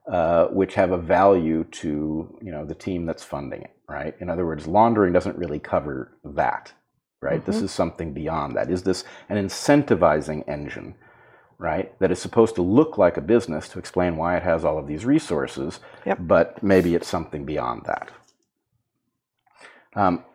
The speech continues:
Speaker 1: I think the last piece of the puzzle we need to talk about is, uh,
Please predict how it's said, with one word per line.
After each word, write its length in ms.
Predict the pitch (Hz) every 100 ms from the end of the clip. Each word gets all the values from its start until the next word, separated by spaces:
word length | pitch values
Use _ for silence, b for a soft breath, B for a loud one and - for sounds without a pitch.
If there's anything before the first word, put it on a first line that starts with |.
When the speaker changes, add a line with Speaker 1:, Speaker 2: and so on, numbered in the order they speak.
| -
Speaker 1:
I 40 |
think 140 | 123 127
the 80 |
last 300 | 117 107 107
piece 180 | - 98
of 60 | 87
the 60 |
puzzle 280 | - 82 80
we 80 | 78
need 140 | 78
to 80 | -
talk 240 | - 76 -
about 400 | 65 60 - -
is, 540 | 76 65 64 62 - -
uh, 520 | - 62 62 58 60